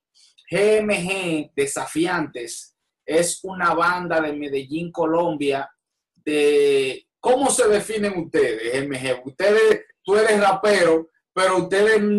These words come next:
necesariamente no solamente se montan encima de,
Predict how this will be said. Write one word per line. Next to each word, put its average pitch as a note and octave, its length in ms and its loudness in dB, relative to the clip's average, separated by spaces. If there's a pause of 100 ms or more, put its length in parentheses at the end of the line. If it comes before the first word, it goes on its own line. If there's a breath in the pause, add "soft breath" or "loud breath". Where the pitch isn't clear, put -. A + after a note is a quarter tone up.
necesariamente G3 1600 -2
no F3 140 -4
solamente F3+ 720 -4
se D3+ 220 -4
montan D#3+ 500 -4
encima D#3 480 -2
de, C#3 160 -4